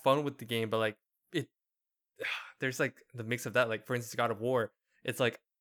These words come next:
a one shot take game.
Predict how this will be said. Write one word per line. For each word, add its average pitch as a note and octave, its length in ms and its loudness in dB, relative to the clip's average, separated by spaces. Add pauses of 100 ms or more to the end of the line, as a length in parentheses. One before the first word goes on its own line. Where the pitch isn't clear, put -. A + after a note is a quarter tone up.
(300)
a B2 80 6
one A#2+ 360 4
shot A2+ 440 2 (560)
take A#2 220 -12 (140)
game. C3 280 -4